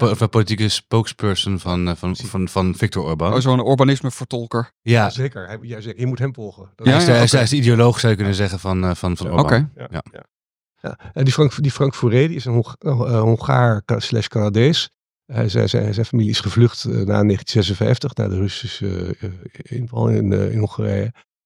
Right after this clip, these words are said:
Speaker 1: En hij is zesenzeventig en hij leidt in Brussel die, eh, die, die denktank, die, eh, Matthias, eh, Corvinus Collegium. En, ehm,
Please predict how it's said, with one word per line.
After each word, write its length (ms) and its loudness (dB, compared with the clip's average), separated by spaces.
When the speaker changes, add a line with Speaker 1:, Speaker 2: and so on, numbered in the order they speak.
Speaker 1:
En 400 4
hij 220 4
is 80 0
zesenzeventig 760 2
en 160 0
hij 180 4
leidt 320 2
in 100 0
Brussel 500 0
die, 240 -6
eh, 100 -14
die, 280 -18
die 140 -14
denktank, 540 -2
die, 280 -10
eh, 240 -18
Matthias, 420 -12
eh, 200 -2
Corvinus 680 4
Collegium. 600 0
En, 320 0
ehm, 600 2